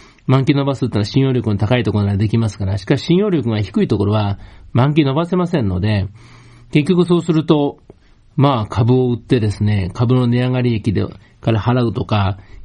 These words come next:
いろんな方法を講じなければならないわけで、一旦だからその、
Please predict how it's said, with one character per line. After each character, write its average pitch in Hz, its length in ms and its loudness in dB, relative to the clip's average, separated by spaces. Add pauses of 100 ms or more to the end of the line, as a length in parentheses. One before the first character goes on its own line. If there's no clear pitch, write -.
い 123 60 0
ろ 131 120 4
ん 165 140 0
な 156 100 -2
方 147 220 0
法 147 160 0
を 139 80 -2
講 147 160 2
じ 135 80 -2
な 139 100 2
け 117 80 -4
れ 113 80 2
ば 107 80 0
な 107 80 0
ら 113 120 0
な 104 100 0
い 101 40 0
わ 98 120 0
け 104 100 -2
で、 101 260 0 (400)
一 120 160 -2
旦 180 220 2
だ 180 120 0
か 175 100 -2
ら 131 80 -2
そ 120 120 -2
の、 117 300 -2